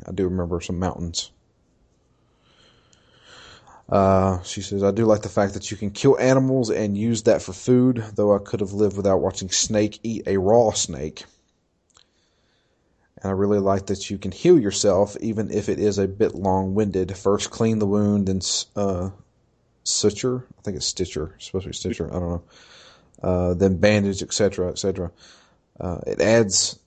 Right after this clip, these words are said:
that little bit of detail that Metal Gear always surprises me with. Uh, in the first one, it was the footprints in the snow that the guards noticed. In two, it was that you could take out their radios and cameras.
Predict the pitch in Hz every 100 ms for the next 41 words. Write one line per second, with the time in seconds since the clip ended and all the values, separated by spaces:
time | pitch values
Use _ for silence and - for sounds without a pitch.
0 | _ 110 113 95 110 127 110 110 95 123
1 | - - 120 113 113 90 110 104 101 107
2 | - 104 104 98 - 131 143 110 101 101
3 | 87 78 85 - _ _ _ _ _ _
4 | - 90 87 85 - 104 98 - 117 117
5 | 117 107 76 104 101 98 139 - 139 90
6 | 123 110 98 123 110 110 104 98 98 101
7 | 98 98 98 95 92 - 95 95 120 113
8 | 95 90 98 95 - 98 90 - 110 101
9 | 104 98 98 87 98 98 98 95 87 80
10 | - 147 139 143 139 -